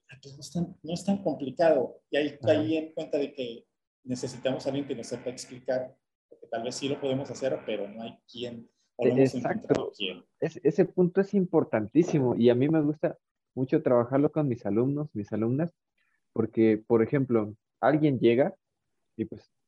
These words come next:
Speaker 2: pues yo veo cómo se encuentra, ¿no? Eh, ahí los tienes que trabajar mentalmente, físicamente, no sé, la conexión, ¿no? Pero hay veces que hay personas que me dicen, "No, pues,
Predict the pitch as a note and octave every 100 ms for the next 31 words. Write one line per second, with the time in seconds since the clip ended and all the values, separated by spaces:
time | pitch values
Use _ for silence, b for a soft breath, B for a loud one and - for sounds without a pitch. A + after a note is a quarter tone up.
0 | _ A#2 A2+ A2 B2 C3 A#2+ B2 B2+ A#2+
1 | A#2+ C3+ B2+ G3+ - C3+ F3+ - _ _
2 | _ - F2 F#2 A#2 A#2+ B2 B2+ - G2
3 | G#2 G#2 A#2 A2+ - _ _ G2+ F#2+ F#2
4 | G#2+ B2 A#2+ A#2 A2 A2 A2 - - G2+
5 | A#2 A#2+ A2 B2 B2+ B2 - _ _ _
6 | - G#2+ A2+ A2 G#2 B2 G#2 B2 - _
7 | _ _ _ _ _ _ - A2+ A#2+ C3+
8 | C3+ C3+ D3+ - - B2 A#2 A#2 A#2+ A#2+
9 | C#3 B2+ C3 C3 - B2+ B2 C3+ B2 A#2+
10 | _ _ _ _ _ B2+ C3+ C#3 C3